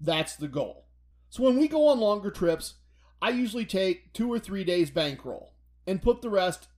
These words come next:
in a bank account that lets me pull a thousand a day from an A T M.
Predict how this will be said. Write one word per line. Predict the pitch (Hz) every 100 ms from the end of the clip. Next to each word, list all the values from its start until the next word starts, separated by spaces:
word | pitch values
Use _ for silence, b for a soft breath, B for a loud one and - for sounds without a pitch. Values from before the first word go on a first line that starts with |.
| -
in | 180
a |
bank | 156 226 254
account | 240 175 180 180 180 -
that | 165
lets | 190 175
me | 202 202
pull | - 175 170 -
a |
thousand | 156 175 175 196 196
a | 185
day | 156 156 156
from | - 165
an | 165 147
A | 143
T | 143 127
M. | - -